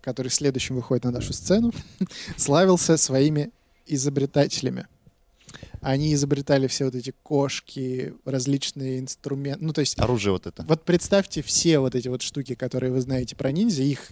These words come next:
Speaker 1: технические, эм,
Speaker 2: Сюрикены всякие.
Speaker 1: сюрикены — это не, не основная фишка ниндзя. Ниндзя практически не пользовались сюрикенами. Это миф,
Speaker 2: Да ладно.
Speaker 1: который мы развеяли, да.
Speaker 2: Только что.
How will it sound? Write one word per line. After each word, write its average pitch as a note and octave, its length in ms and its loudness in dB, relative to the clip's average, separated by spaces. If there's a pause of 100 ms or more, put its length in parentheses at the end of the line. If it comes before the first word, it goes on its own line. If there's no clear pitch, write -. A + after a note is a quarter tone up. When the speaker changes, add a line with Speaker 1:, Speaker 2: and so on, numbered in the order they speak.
(120)
Speaker 1:
технические, C3 800 -4 (260)
эм, - 300 -14
Speaker 2:
Сюрикены A#2+ 440 0
всякие. E2+ 340 -10 (120)
Speaker 1:
сюрикены — C#3 480 0
это C3 580 4 (340)
не, C#3 420 -4 (520)
не D3+ 140 0
основная C#3+ 380 0
фишка - 320 -10
ниндзя. C3 340 -4
Ниндзя D#3 300 0
практически - 540 -2
не C3 100 -4
пользовались B2+ 420 -2
сюрикенами. A#2+ 640 -8 (680)
Это B2+ 240 -8
миф, B2 360 -6 (400)
Speaker 2:
Да G#2 180 -2
ладно. G2+ 180 -4
Speaker 1:
который B2 300 -4
мы B2 140 -16
развеяли, - 460 -12
да. C3 180 -6 (500)
Speaker 2:
Только F#2 240 -6
что. - 220 -12